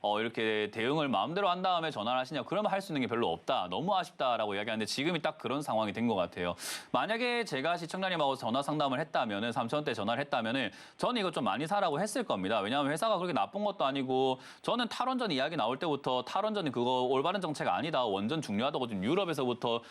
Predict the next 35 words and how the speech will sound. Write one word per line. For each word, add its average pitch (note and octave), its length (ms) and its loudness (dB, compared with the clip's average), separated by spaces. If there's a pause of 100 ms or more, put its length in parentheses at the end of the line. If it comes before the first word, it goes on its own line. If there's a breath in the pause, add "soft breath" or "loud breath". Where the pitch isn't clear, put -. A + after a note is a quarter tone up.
(160 loud breath)
뭐 A2+ 160 2
미국에서부터 D3+ 640 0
원전 A#2 340 2
이야기 C3+ 220 0
많이 A2 200 0
나오는데 C#3+ 300 2
원전 A2 340 0
관련주들을 D3+ 440 0
왜 G2+ 80 2
이렇게 D#3+ 200 -2
무시하냐"라는 C3 680 0
이야기도 G#2 180 -2
정말 B2 280 0
많이 A2+ 200 0
했던 A2+ 160 -4
사람 G2+ 220 0
중에 G2+ 100 -2
하나이기 G#2+ 320 2
때문에 G2 480 -2 (260 loud breath)
아마 G#3+ 320 0
시청자님이 G#3 520 -2
저랑 B2+ 320 2
상담을 C#3 400 0
했다면 B2 540 0 (200 loud breath)
전 G3+ 200 0
저기서 F3+ 280 0
비중을 C3+ 460 2
십오 G#3 340 2
프로까지 C3 380 -2
늘려라고 A2 420 2
했을 B2+ 220 -2
겁니다, E2 300 -2
아마. D#2+ 280 0
그러면 D#3 300 0
매수가가 D3 580 0